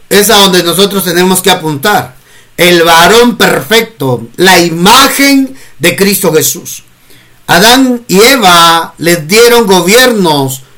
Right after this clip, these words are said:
porque los hicieron maduro-, maduros. Santo Dios. Por eso es importante que maduremos, que crezcamos, porque hay un dicho que dice, ¿verdad?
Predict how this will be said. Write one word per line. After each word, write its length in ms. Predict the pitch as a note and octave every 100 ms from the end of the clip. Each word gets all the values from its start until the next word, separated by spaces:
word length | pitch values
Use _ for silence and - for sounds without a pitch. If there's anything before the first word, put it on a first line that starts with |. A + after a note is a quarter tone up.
| _ - - - _ -
porque 340 | E3 D#3 F3
los 220 | E3+ D#3+
hicieron 440 | D#3 D3+ F#3+ G3+ F3+
maduro-, 480 | D3 C#3+ D#3+ C3 G2+ _ _ -
maduros. 760 | B2+ D3+ E3+ A#3 F3+ - - - _
Santo 540 | - A3 A3+ G3 D3
Dios. 340 | C3+ C#3 C3+ - _ - - - _
Por 160 | D#3+
eso 160 | A#3 B3
es 80 | B3
importante 760 | A#3+ G#3+ G3+ - B3+ B3 A#3
que 160 | G#3+ F#3
maduremos, 640 | F3+ E3+ E3+ G#3+ B3+ G#3
que 140 | F3+
crezcamos, 600 | E3 E3+ E3 A#3+ C4 A3
porque 360 | F#3 E3+ F3+ F3+
hay 140 | G3 B3+
un 100 | A#3
dicho 320 | C#4 C4 G#3
que 100 | F#3
dice, 360 | G#3 G#3+ D#3+
¿verdad? 340 | C#3+ C#3+ E3